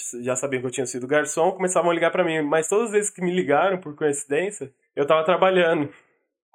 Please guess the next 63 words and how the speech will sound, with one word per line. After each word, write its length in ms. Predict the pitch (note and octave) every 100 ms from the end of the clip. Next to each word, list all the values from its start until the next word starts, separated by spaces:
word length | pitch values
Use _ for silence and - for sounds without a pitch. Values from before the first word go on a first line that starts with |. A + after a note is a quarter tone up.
| _ _ _ _ -
Aí, 300 | C3+ D3 F3
depois 340 | F#3+ F#3+ F3+
de 60 | F#3
um 80 |
tempo, 260 | F3+ F3 F#3
eu 40 |
parei 240 | - D#3+ D#3+
de 60 |
trabalhar 340 | E3 E3 E3 D#3+
lá, 200 | D#3+ E3+
ele 120 | F#3+
ligou, 580 | F#3 F#3 E3 F3 G#3 G#3+
falou, 200 | G3 F3+
"Ah, 260 | F#3 E3+ B2+ _ _
tô 460 | C#3+ D3 D#3 D#3+ -
à 80 | D3
disposição." 560 | C#3+ - D#3 - C#3 B2+
Eu 60 |
comecei 280 | A#2+ C3+ D3+
a 40 |
trabalhar 280 | D3 C#3+ C#3+
no 80 | D3
Seu 160 | - D3+
Oliva 280 | C#3 C#3+
de 80 | D3+
garçom. 600 | C3+ B2+ - C3+ C3+ D#3 - _ _ _ -
Aí 360 | A2+ A#2 C#3
era 240 | D#3+ D#3+ D#3
outra 240 | D3+ F3
pegada, 460 | C#3 A3 C#3 C#3 C3+
né? 100 | C#3
Porque, 380 | C#3 C#3+ C#3+ C#3
tipo, 180 | C#3 C3+
garçom 360 | D3 D3 E3+
em 80 | F3
buffet, 280 | F3 - F3
você 100 | G3
não 80 | G3
precisa 240 | - G3+
anotar 320 | G3 F#3 G3 G3+
nada, 460 | B2 C3 D#3+ C3
né? 180 | B2+ C3+
Você 140 | -
só 120 | - C#3
vai 140 | D#3
lá, 160 | D3 C#3+
tipo, 220 | - B2
a 40 |
pessoa 280 | - C3+ C#3+
fala, 220 | D3+ D#3+
"Ah, 40 | D3
quero 140 | C3+
uma 80 | C#3
cerveja." 240 | E3 C3
Você 60 | -
vai 100 | G#2+
lá 80 | A2
e 40 |
pega 160 | B2 B2+
uma 60 |
cerveja, 500 | B2 C#3+ C#3 C3+ A#2+
"Quero 180 | A#2+ A#2+
uma 100 | C3+